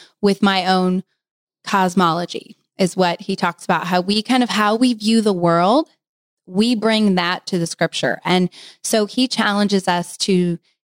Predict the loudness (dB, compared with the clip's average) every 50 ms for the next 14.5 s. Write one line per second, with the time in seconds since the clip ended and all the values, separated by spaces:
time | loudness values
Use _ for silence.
0 | _ _ -10 -6 -2 0 0 0 -2 -2 -2 0 0 0 0 -2 -4 -6 -10 -20
1 | -20 -18 -18 -12 -4 -2 0 0 0 -2 0 0 0 2 0 -2 -2 -4 -4 -4
2 | -2 -2 -6 -8 -8 -10 -10 -12 -16 _ _ _ _ _ _ _ _ _ _ _
3 | _ _ _ _ _ -2 0 0 0 0 0 0 0 2 0 0 -2 -4 _ _
4 | _ _ _ _ _ _ 0 2 2 4 4 2 2 4 4 4 2 2 2 -2
5 | -2 -2 0 0 0 2 2 2 2 2 0 -2 -6 -14 -14 _ _ _ _ _
6 | _ _ -2 0 2 2 2 0 0 0 -2 -4 -6 _ _ _ _ _ _ _
7 | _ _ -2 -2 0 0 0 0 2 4 4 2 2 0 -4 -6 -6 _ _ _
8 | _ -2 0 0 2 2 2 4 4 2 2 0 -2 -4 -2 -2 0 0 0 2
9 | 2 0 0 -2 -2 -2 0 0 0 2 2 2 2 2 0 -2 0 0 0 0
10 | -2 _ _ -20 _ -8 -4 -2 0 0 0 0 _ 0 0 0 0 0 _ -2
11 | 0 2 2 2 2 0 -2 -4 -8 -4 -2 0 2 2 2 4 4 2 2 0
12 | _ -18 -20 -20 -20 _ _ _ _ _ _ -6 -6 -2 0 2 2 4 4 4
13 | 2 2 2 0 -2 -4 -8 -10 -12 -12 -12 _ -4 -2 -2 -2 -2 -2 -2 -4
14 | -4 -4 -4 -2 0 0 2 0 -2 -4